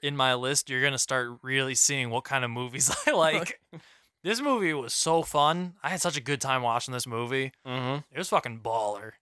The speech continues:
Speaker 2: Yeah, it was.
Speaker 1: It's, like, it's funny. It's violent.
Speaker 2: <laughs> Yeah,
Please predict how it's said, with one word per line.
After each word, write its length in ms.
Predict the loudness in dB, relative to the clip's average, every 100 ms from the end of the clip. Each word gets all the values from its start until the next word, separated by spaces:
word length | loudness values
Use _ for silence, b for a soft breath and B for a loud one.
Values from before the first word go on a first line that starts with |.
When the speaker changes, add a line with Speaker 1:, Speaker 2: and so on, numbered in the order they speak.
| -6
Speaker 2:
Yeah, 240 | 2 4
it 60 | 4
was. 260 | 4 2 2
Speaker 1:
It's, 240 | 2 2
like, 280 | 4 2 0 _
it's 140 | -10 -8
funny. 640 | 0 2 2 2 -2 -6 _ _ _
It's 80 | -20
violent. 760 | -16 -2 0 2 0 0 -4 -6 -6
Speaker 2:
<laughs> 180 | -6 -6
Yeah, 240 | -4 -2